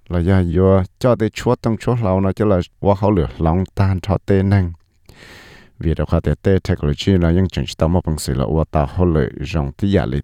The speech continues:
tí năng. Tê technology nó chẳng tao tí năng là design, là chỉ, thế là sĩ, là chữ. Giờ lý nó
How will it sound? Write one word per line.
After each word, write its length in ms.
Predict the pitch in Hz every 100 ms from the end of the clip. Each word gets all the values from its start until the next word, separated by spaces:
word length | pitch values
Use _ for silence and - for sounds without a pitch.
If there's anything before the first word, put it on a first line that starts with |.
| -
tí 140 | 95
năng. 300 | 98 101 82 - _ _ _ _ _ _ _
Tê 180 | - 107
technology 540 | - - 87 78 -
nó 160 | 104 95
chẳng 260 | - 80 65 -
tao 160 | 101
tí 200 | 92 117
năng 200 | 123 117
là 120 | 92 80 71
design, 580 | 85 78 104 107 98 87 -
là 240 | 87 82 82
chỉ, 400 | - - 69 60 - _
thế 120 | - 120
là 180 | 101 80
sĩ, 500 | - - 90 98 117 -
là 140 | 85 78 -
chữ. 340 | - 131 117 82 - _ _ _ _ _ - - - - - _ _ _ _ _ _ _ _ _ _ _
Giờ 160 | 71 95
lý 160 | 87
nó 320 | 87 85 82